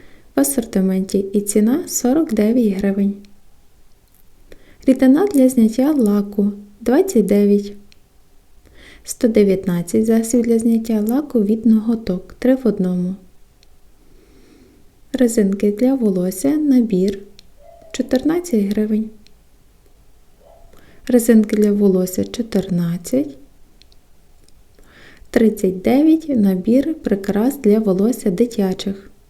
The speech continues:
Такий набір резинок — сорок дев'ять гривень. Резинки — двадцять дві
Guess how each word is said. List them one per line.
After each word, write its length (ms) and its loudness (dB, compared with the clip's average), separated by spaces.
Такий 300 2
набір 380 4
резинок — 580 2
сорок 400 -2
дев'ять 420 2
гривень. 360 0
Резинки — 880 -4
двадцять 600 0
дві 340 0